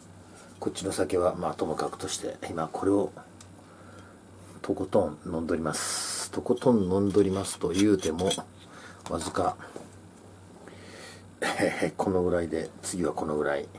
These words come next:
えー、我ら熱燗小僧の書いてありまして、もう、まあ、こんなこともありかなと。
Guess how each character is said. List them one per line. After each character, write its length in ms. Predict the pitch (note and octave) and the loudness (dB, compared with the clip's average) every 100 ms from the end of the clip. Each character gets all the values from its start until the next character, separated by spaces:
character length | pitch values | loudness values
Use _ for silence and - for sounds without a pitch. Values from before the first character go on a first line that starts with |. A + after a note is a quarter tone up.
| - - - - - - - - - | -20 -20 -20 -20 -20 -20 -20 -18 -6
え 340 | E2 D#2+ D#2+ - | -2 0 -2 -6
ー、 60 | - - - - - - - - - - - - - | -10 -12 -18 -20 -20 -20 -20 -20 -20 -20 -20 -20 0
我 180 | G2+ G2 | 4 6
ら 180 | D2+ E2+ | 4 2
熱 200 | - - | 0 6
燗 200 | A2+ G#2 | 6 6
小 160 | - G2 | 6 8
僧 160 | G2+ | 6
の 140 | D2 D2 | 6 4
書 120 | F2 | 2
い 80 | C#2 | 2
て 80 | |
あ 60 | C#2 | -2
り 60 | D2 | -2
ま 140 | C#2+ | -4
し 100 | - | -4
て、 280 | - - - - - - - - - - - | -6 -6 -6 -10 -12 -16 -20 -20 -20 -14 0
も 160 | F#2+ | 4
う、 100 | F#2 - - - - - - - - - | 4 2 -12 -20 -20 -20 -18 -10 -8 -2
ま 220 | F2+ - | -2 -2
あ、 360 | - - - - - | -4 -10 -10 -14 -10
こ 140 | - A2 | -2 2
ん 40 | |
な 60 | F#2+ | 2
こ 140 | F2+ | 2
と 100 | F2+ | 0
も 140 | C#2+ D2 - | -2 -2 -2
あ 100 | F2+ | 0
り 80 | D2+ | 0
か 120 | D#2 | 0
な 140 | D2 | -2
と。 200 | C#2+ - | -4 -10